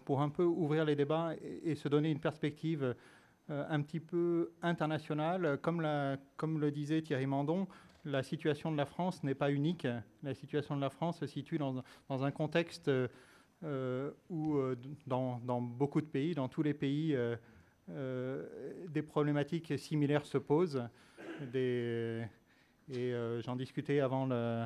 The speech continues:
avant le débat avec, euh, Sibylle Reichert. Euh, souvent, les questions sont les mêmes, mais les réponses sont parfois un petit peu différentes. Donc, est-ce que, Madame, Madame Reichert, peut-être je vais, je vais vous passer la parole, et puis, euh, si vous pouviez nous, nous éclairer un petit peu sur, euh,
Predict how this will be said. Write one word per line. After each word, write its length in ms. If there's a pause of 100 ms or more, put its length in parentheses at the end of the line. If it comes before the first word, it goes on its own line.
(160)
avant 400
le 60
débat 400
avec, 260
euh, 220
Sibylle 300
Reichert. 680 (580)
Euh, 440
souvent, 400
les 120
questions 380
sont 120
les 100
mêmes, 220
mais 140
les 80
réponses 360
sont 120
parfois 260
un 60
petit 140
peu 100
différentes. 520
Donc, 320
est-ce 120
que, 380 (380)
Madame, 180
Madame 220
Reichert, 300
peut-être 260
je 80
vais, 180
je 80
vais 60
vous 100
passer 240
la 80
parole, 380
et 160
puis, 280
euh, 60 (400)
si 140
vous 80
pouviez 280
nous, 320 (480)
nous 160
éclairer 360
un 80
petit 160
peu 180
sur, 260
euh, 380